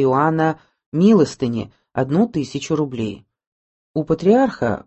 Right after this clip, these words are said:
по обычаю, учились греческому языку два русских парубка — ушаков и Внуков.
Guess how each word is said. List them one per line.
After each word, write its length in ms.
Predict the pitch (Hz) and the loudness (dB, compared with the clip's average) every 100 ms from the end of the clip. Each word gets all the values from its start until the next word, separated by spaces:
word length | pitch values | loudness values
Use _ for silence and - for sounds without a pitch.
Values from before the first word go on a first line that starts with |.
| - | -2
по 140 | 190 | 2
обычаю, 640 | 202 147 117 - 104 101 _ _ _ _ _ - | 2 0 -2 -6 -10 -12 _ _ _ _ _ -6
учились 480 | - 311 311 - - | 0 0 0 -2 -4
греческому 680 | 175 202 196 190 - 165 156 | 2 2 2 -4 -4 -4 -2
языку 420 | 143 139 - 233 | 0 -2 0 -2
два 380 | 156 190 226 190 | 2 2 4 4
русских 520 | 190 - - 202 - _ | 0 -4 -2 -2 -4 _
парубка — 720 | 202 156 120 - - 117 101 _ _ _ | 2 2 0 -4 -4 -4 -4 _ _ _
ушаков 500 | 165 - - 277 294 | -10 -4 -4 -2 0
и 40 | 220 | 0
Внуков. 600 | 147 127 113 104 - | 0 -4 -4 -8 -10